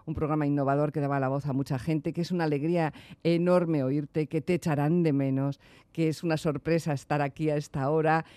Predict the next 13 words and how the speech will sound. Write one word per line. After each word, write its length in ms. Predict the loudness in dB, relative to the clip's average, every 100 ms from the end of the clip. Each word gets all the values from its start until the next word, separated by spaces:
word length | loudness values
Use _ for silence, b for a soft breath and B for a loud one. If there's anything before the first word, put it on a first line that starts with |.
| b
Dice, 260 | -8 -4 -2
"En 120 | 0
casa 280 | 0 0 0
es 140 | -2
uno 220 | -2 0
más 280 | 2 0 0
de 120 | 0
mi 140 | 0 0
casa". 440 | -2 -2 -4 -6 b b b
Otra 200 | -4 -2
persona 340 | -2 -2 -2 -2
que 80 |
tuvo 420 | -2 0 2 2